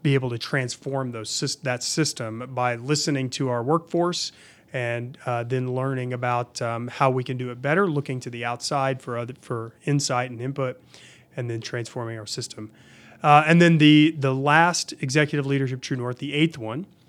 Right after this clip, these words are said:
is moving upstream to solve problems for families before they become in crisis. Um, there's a metaphor that you may or may not have heard, but I'll tell it because there's probably somebody on, who listened to the podcast who hadn't heard it.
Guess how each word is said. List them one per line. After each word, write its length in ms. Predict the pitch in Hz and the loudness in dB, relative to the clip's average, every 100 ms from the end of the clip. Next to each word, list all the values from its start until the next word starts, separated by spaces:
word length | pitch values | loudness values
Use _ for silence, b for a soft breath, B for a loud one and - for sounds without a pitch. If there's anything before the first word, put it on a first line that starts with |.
| b b b b - | b b b b -2
is 360 | 151 147 135 | 4 4 4
moving 340 | 139 160 160 147 | 6 6 6 4
upstream 560 | 135 - 139 131 123 120 | 0 -2 -2 0 -2 -6
to 100 | 123 | -6
solve 300 | 139 127 - | -2 -2 -2
problems 360 | 131 127 123 | -4 -2 -6
for 140 | - 123 | -8 -6
families 340 | 131 123 117 | -6 -6 -8
before 360 | - 110 127 123 | -10 -10 -8 -6
they 100 | 117 | -8
become 320 | 123 - 117 | -12 -12 -14
in 80 | 110 | -10
crisis. 580 | 117 107 - 120 - - | -10 -8 -8 -8 -10 -4
Um, 340 | 131 123 113 110 _ _ _ _ _ | -2 -2 -4 -12 _ _ _ _ _
there's 260 | 147 147 127 | 2 4 4
a 40 | |
metaphor 560 | 120 127 139 - 127 113 B B - | 0 2 2 0 -4 -4 B B -14
that 180 | 139 139 | -6 0
you 40 | |
may 100 | 131 | 0
or 100 | 120 | 0
may 140 | 117 | -2
not 160 | 117 113 | -4 0
have 60 | 117 | 6
heard, 220 | 156 131 | 6 6
but 140 | 123 | -2
I'll 220 | 113 110 _ - | -4 -6 _ -2
tell 220 | 131 127 | 0 0
it 120 | 143 | -6
because 300 | 117 120 110 | -8 -8 -8
there's 200 | 123 113 | -10 -12
probably 320 | _ 120 113 | _ -8 -8
somebody 260 | 123 120 113 | -8 -6 -8
on, 160 | 117 | -8
who 120 | 135 135 | -4 -4
listened 240 | 131 120 | -2 -4
to 40 | |
the 40 | 127 | -4
podcast 360 | 123 120 117 | -6 -6 -10
who 80 | 131 | -8
hadn't 100 | 113 | 0
heard 140 | 175 | 2
it. 120 | 190 | 2